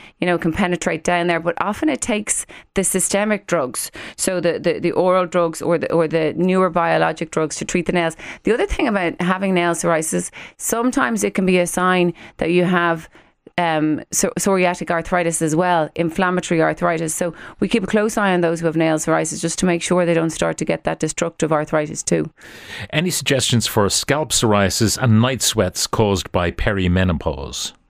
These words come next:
Speaker 1: Right, so, so the, the, the scalp psoriasis, again, typically, um, topical steroids, anti-inflammatory shampoos, um,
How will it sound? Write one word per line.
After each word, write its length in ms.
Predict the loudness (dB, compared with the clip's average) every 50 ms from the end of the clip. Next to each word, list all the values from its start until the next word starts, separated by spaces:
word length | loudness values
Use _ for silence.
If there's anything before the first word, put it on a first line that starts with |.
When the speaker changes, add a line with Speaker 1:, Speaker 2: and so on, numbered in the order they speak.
| _ _ _ _ _ _ _ _ _ _ _ _ _ _ _ _ _ -6
Speaker 1:
Right, 160 | -4 -4 -4
so, 320 | -6 -6 -6 -4 -4 -4 -4
so 280 | -2 0 0 0 0
the, 280 | 0 0 0 0 -2 -2 -2
the, 160 | -2 -2 -2 -2
the 120 | -4 -4
scalp 260 | -2 -2 -2 -2 -4
psoriasis, 560 | -4 -2 0 0 0 0 -2 -2 -4 -4 -4 -6 -10 -8 -4
again, 480 | -2 0 0 2 2 2 2 0 0 -2
typically, 640 | -2 -2 -2 -2 -2 -4 0 0 0 0 -2 -4 -8 -14 -20 -12 -6 -4
um, 360 | -2 -2 0 0 0 0 0
topical 340 | 0 -2 -2 -2 -2 -2 -2
steroids, 600 | 0 0 0 2 2 2 2 2 0 -2 -4 -10 -14 -18 -12 _ -4
anti-inflammatory 920 | -2 -2 0 0 2 0 0 0 0 0 2 2 0 0 2 0 0 0 0
shampoos, 800 | 0 -2 -2 -2 -2 -2 0 2 2 2 2 0 -2 -4 -6 -8 -10 -8 -8 -8 -6 -6 -4
um, 220 | -4 -4 -4 -4